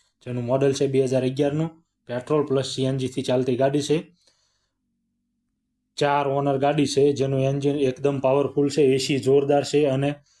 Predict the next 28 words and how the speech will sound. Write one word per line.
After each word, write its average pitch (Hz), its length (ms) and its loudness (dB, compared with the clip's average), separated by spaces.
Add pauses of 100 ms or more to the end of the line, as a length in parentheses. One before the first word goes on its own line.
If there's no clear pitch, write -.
(240)
ચારેય 139 360 0
ટાયર 143 320 0
નવા 135 300 0
છે, 104 180 -10 (360)
બેટરી 139 360 0
પણ 143 140 -2
નવી 139 320 0
છે 147 220 0
અને 139 220 0
ઘર 131 280 -2
ઘરાવ 143 320 2
વાપરેલી 139 440 2
ગાડી 131 260 2
છે 147 120 0
એવું 131 220 4
માલિકનું 123 380 0
કહેવું 113 300 0
છે, 135 160 2 (580)
જેની 139 240 -2
કિંમત 147 280 -2
માલિક 139 400 2
કરે 139 180 2
છે 139 140 0
એક 135 220 2
લાખ 139 300 0
અને 131 120 -2
પાંત્રીસ 135 540 -2
હજાર. 101 220 -8